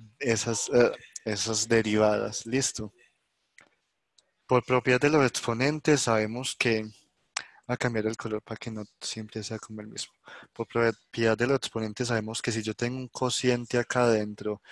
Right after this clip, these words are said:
y un, y un exponente negativo, yo puedo intercambiar eso. O sea que me quedaría que Y prima es igual a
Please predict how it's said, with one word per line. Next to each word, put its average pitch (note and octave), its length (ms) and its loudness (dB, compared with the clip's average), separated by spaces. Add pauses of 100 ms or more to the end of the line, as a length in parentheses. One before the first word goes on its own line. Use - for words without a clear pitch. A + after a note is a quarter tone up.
(520)
y A2 180 0
un, A2 760 -2 (840)
y A#2+ 160 -6
un A2+ 100 -2
exponente A#2 480 -2
negativo, B2+ 480 2
yo A2+ 180 0
puedo A2+ 220 -2
intercambiar G#2+ 640 0
eso. A2 380 0 (500)
O - 60 -20
sea A2+ 100 -10
que - 140 -8
me G#2+ 100 -6
quedaría G#2 360 -2
que G#2 260 -6 (1300)
Y A2+ 300 0
prima A2+ 580 -2 (460)
es G2+ 240 -8
igual G#2+ 420 0
a G#2+ 240 -4